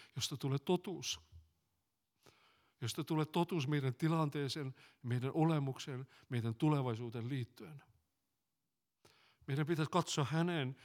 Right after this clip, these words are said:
joka sanoo oikeudenmukaisesti sen, mikä on totta, ja antaa meille toivoa ja vakuuttaa meille rakkautta. Ja se on meidän Jumalamme.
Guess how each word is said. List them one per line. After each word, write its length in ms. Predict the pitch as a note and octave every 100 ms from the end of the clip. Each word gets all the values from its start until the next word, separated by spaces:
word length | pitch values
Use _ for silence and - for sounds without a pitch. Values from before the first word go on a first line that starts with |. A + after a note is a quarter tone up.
| -
joka 200 | C3 D#3+
sanoo 360 | C#3 C#3+ D3 D#3+
oikeudenmukaisesti 1160 | F3 F3+ F3 F3+ D#3 D3+ E3+ E3 D#3 A#2 B2 D3
sen, 140 | E3
mikä 220 | D#3 D#3+
on 80 | C#3+
totta, 540 | - F#3+ - - A#3+ F3+ - - _ _ _ -
ja 120 | B2
antaa 220 | E3 D#3
meille 220 | C#3 C3 C#3
toivoa 760 | - E3 D#3 D3 C#3+ D#3 C#3 _ _ _ _ _ _ A#2+
ja 120 | G#2+
vakuuttaa 480 | C#3+ - D#3 - C#3
meille 280 | C3 B2+
rakkautta. 720 | B2+ C3 _ - F2 _ - - _ _ _ _ _ _ -
Ja 60 | A#2
se 200 | - C#3
on 120 | D3+
meidän 320 | D#3 C#3 C3+
Jumalamme. 580 | E3 E3 B2+ A2 A2+